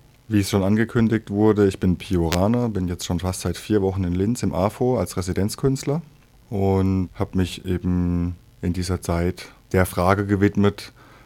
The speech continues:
wo die Stadtbegrünung eigentlich im Winter ist. Man kennt das, im Sommer gibt's dann in der Innenstadt eben so Blumenkübel, die meistens irgendwie so einen südländischen, äh, Flair vermitteln, also so Palmen oder Ananassträucher oder manchmal auch Kirschlorbeer.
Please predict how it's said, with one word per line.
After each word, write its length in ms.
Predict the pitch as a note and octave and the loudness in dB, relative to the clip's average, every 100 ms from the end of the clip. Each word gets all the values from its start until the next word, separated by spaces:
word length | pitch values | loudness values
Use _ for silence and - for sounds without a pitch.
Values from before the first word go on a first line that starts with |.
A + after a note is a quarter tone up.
| - | -10
wo 80 | G2+ | -4
die 300 | F2+ F#2+ F2 | 0 0 0
Stadtbegrünung 840 | - F#2+ - G2+ G2+ G#2 G2+ G2 F2 | -2 -4 -2 0 2 2 2 2 0
eigentlich 300 | F2+ E2+ E2 | -2 -2 -2
im 100 | E2 | -2
Winter 280 | E2 F2+ | -2 -2
ist. 240 | D2 - - - _ _ - | -6 -10 -16 -20 _ _ -14
Man 300 | D#2+ E2+ F2 | -6 -4 -2
kennt 220 | G2+ G2+ | -2 -2
das, 200 | G#2+ G2 | -4 -4
im 120 | F2 | -4
Sommer 420 | F2 F#2+ G2 G2 F2+ | -2 -2 0 0 -2
gibt's 220 | F2 - | -6 -6
dann 320 | E2+ D#2+ D#2 - - - | -4 -4 -6 -12 -16 -2
in 140 | F#2+ | 0
der 120 | E2+ | 2
Innenstadt 640 | E2 F#2+ G#2 - - F#2+ - | 2 2 2 0 0 0 -2
eben 200 | E2+ F2 | -4 -4
so 140 | E2+ | -4
Blumenkübel, 1000 | F#2+ G#2 A#2+ B2+ B2+ B2 B2 A#2+ A2+ G#2+ | 2 4 4 4 4 2 4 2 2 -2
die 80 | G2 | 0
meistens 460 | F2 F2 F2+ G2+ F2 | 2 2 0 -4 -2
irgendwie 240 | F2+ F2+ | -2 -2
so 80 | F2+ | -2
einen 100 | F2 | -2
südländischen, 840 | - A2 G2+ G2 F#2 F2+ F2+ F2 D#2+ | -2 -4 0 -2 -2 -2 0 0 -2
äh, 320 | E2 E2+ D2+ | -4 -4 -6
Flair 320 | - F2+ A2 | -2 0 0
vermitteln, 500 | - A#2+ A#2 A#2+ G#2 | 2 0 2 0 0
also 240 | E2 - | -2 -4
so 140 | F2 D#2 | -6 -6
Palmen 640 | - F2 F#2 G#2 G2+ F#2 | -4 -2 0 0 0 0
oder 260 | E2 D2+ C#2+ | -2 -4 -4
Ananassträucher 960 | F#2 G2 F#2 - - E2 E2+ F2+ E2 D#2+ | -2 -2 -2 -4 -6 -4 -2 -4 -6 -6
oder 240 | D2+ D#2 D2 | -6 -8 -6
manchmal 380 | D#2+ - E2 | -6 -6 -6
auch 80 | D#2+ | -6
Kirschlorbeer. 800 | D#2+ F#2 F#2+ G2+ G2+ G2+ G2 | -4 -4 -2 0 2 2 2